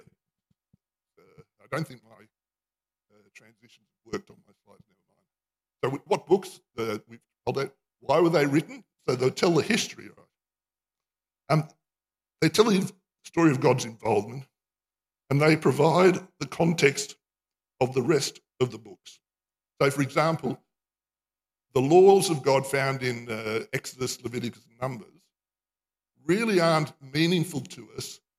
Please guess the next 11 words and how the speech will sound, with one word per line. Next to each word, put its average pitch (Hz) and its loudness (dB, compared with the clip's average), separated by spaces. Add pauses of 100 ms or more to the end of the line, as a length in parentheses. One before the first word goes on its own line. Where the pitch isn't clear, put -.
(100)
unless 139 -4
we 139 -2
understand 131 -4 (280)
what 139 -2
was 123 -10
actually - -18
happening 165 -8 (580)
at 123 -16
the 123 -20
same 131 -6
time 117 -12